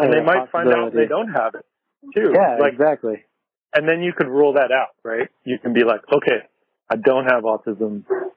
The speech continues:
Speaker 1: uh, I don't have schizophrenia, but maybe I have depression." You know, like, 'cause it's a process of elimination. Sometimes you can't, sometimes you don't always know what it is right away,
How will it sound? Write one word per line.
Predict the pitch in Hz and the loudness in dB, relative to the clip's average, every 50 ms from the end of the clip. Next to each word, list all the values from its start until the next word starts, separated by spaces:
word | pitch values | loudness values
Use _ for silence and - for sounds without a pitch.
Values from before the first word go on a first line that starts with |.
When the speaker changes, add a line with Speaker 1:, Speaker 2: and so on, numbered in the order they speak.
| _ _ _ | _ _ _
Speaker 1:
uh, | 104 101 - - - 107 107 110 - - | -4 -4 -4 -4 -4 -4 -4 -4 -2 -2
I | 110 110 107 | -2 -2 2
don't | - 127 123 131 | 0 0 2 2
have | 120 113 107 - _ - | 0 -2 -2 -4 _ -2
schizophrenia, | 123 - - - - - 120 113 113 113 110 107 104 107 107 101 - _ | -2 -2 -2 -12 -2 0 0 2 2 0 -2 -2 -2 -4 -6 -10 -8 _
but | - 95 - | -4 -4 0
maybe | 123 117 117 120 117 120 | 2 4 4 4 4 4
I | 120 113 | 4 4
have | 113 107 | 0 -2
depression." | 98 104 - - 120 117 107 - - - | -6 -12 -4 0 0 0 0 -2 -4 0
You | 175 139 139 | 2 4 4
know, | 147 131 131 139 - | 4 4 2 0 0
like, | 135 - - _ - _ - _ - - - _ _ _ - | -2 -2 -2 _ -20 _ -20 _ -20 -20 -20 _ _ _ -4
'cause | 139 117 | -2 0
it's | 123 127 - - | 0 -2 0 0
a | - | -2
process | - - 151 143 - - 135 - | 0 2 0 0 0 -6 -4 -2
of | 151 127 | 0 0
elimination. | 127 120 127 123 123 117 117 117 131 - - 117 104 - - | 2 2 2 0 2 2 2 2 0 0 -4 -8 -8 -4 -4
Sometimes | 107 104 101 104 110 107 107 104 95 | -4 -2 0 0 -2 -2 -2 -8 -12
you | 98 - | -12 -2
can't, | - 117 107 107 - _ _ - - - - _ - _ _ _ | -2 -2 -2 -2 -6 _ _ -10 -10 -10 -12 _ -20 _ _ _
sometimes | - 143 - 156 147 143 131 | -2 0 2 2 0 0 -2
you | 135 127 | -2 0
don't | 131 127 | 2 2
always | 127 123 120 113 110 - | 4 4 2 2 0 -2
know | 117 120 120 117 113 | 0 2 2 2 2
what | 117 110 | 2 0
it | 117 110 | 0 0
is | 120 123 - - | 0 -2 0 0
right | 113 113 107 | 2 2 2
away, | 107 110 110 110 110 110 | 2 2 2 0 0 -2